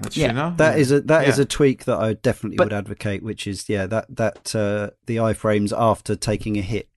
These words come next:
Speaker 3: is very
Speaker 2: But
Speaker 3: brief.
Speaker 2: interestingly,
Speaker 1: Yeah.
Speaker 2: I actually didn't mind that because that actually added a, to me, a, a complexity to the game, which,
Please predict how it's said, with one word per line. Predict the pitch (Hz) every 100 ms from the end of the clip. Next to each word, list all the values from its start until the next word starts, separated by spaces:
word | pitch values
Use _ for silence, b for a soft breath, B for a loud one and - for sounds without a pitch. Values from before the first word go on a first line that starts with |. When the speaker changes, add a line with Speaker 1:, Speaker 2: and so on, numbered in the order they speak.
| -
Speaker 3:
is | 95 -
very | 104 101
Speaker 2:
But | -
Speaker 3:
brief. | 90 180
Speaker 2:
interestingly, | 214 - 160 104 117 113
Speaker 1:
Yeah. | 117
Speaker 2:
I | 135 165 -
actually | 147 - - 139
didn't | 135 123 120 -
mind | 110 113 113 90
that | - -
because | 135 135 -
that | 160 -
actually | 156 - 131 -
added | 123 120 117
a, | 101 107 107 98 85 - -
to | 120
me, | 120 127 113
a, | 113 113 107 95 - -
a | 120
complexity | - 127 165 - - 127 - 117 117
to | - 120 113
the | 117
game, | 101 123 117 113
which, | 113 - -